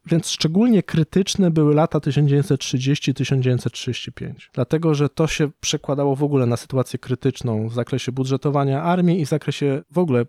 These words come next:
gospodarki państwa polskiego. Myśmy zaczęli wychodzić z kryzysu później niż inne państwa, bo dopiero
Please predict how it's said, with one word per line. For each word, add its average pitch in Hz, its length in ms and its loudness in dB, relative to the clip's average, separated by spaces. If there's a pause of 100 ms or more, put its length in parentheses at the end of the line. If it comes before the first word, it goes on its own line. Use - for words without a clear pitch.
gospodarki 135 560 0
państwa 110 320 -6
polskiego. - 460 -14 (180)
Myśmy 180 640 2
zaczęli 151 440 0
wychodzić 143 500 -2
z - 60 -14
kryzysu 139 440 -2 (100)
później 143 680 0 (100)
niż 135 180 -4
inne 139 260 0
państwa, 123 500 -6
bo 160 280 -2
dopiero 143 500 0